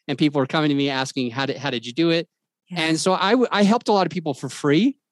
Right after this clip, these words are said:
Speaker 1: for a while. And then in, in July, I, I've realized I can really help some people just offload the hard stuff, because some people wouldn't start a podcast only because they didn't want to be the own editor.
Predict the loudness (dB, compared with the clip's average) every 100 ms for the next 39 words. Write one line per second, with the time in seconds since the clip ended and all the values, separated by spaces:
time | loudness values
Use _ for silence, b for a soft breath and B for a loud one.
0 | _ 0 2 2 2 2 0 -4 _ _
1 | _ -8 0 2 4 2 2 0 2 2
2 | 2 2 0 -2 -10 -14 _ -4 -4 2
3 | 4 4 2 0 -4 _ _ _ -12 -2
4 | -2 2 2 4 4 2 2 -2 -4 -6
5 | -4 0 0 0 -2 0 0 -2 _ _
6 | _ 0 0 0 0 2 2 2 2 2
7 | 0 -4 0 -2 -2 -2 -2 -2 -4 -4
8 | -2 0 0 0 2 4 4 2 -2 -2
9 | 0 0 0 0 -2 -2 -2 -2 -4 0
10 | 2 2 0 -4 -4 -2 -2 -4 -14 _
11 | _ _ -4 0 0 0 -2 -2 -4 -4
12 | -2 0 2 2 0 -4 0 0 -2